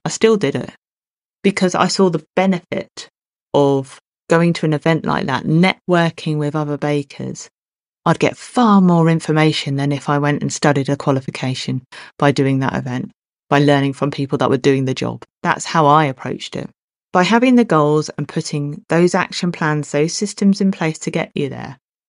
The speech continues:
will be far more valuable than any qualification you could have on the wall. The next point I'm gonna make, and you can probably see there is this theme running through today's podcast,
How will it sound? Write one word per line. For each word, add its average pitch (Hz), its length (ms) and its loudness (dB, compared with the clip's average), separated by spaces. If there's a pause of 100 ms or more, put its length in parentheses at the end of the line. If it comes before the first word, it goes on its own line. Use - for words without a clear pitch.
will 160 60 -8
be 170 100 2
far 202 320 4
more 196 180 6
valuable 151 540 0
than 139 240 -6 (260)
any 185 240 4
qualification 156 800 -4
you 143 80 -6
could - 140 -16
have 151 200 -8
on 139 60 -8
the 139 60 -6
wall. 127 340 -8 (600)
The 185 80 4
next - 640 2 (160)
point 139 320 -4
I'm 139 80 -4
gonna 131 180 -6
make, 127 520 -8
and 143 140 0
you 139 60 -2
can 156 160 -4
probably 190 300 4
see 165 220 0
there 143 240 2
is 143 140 -4
this - 300 -8
theme 139 300 2
running 135 300 -2
through 135 220 -4
today's 131 300 -4
podcast, - 760 -10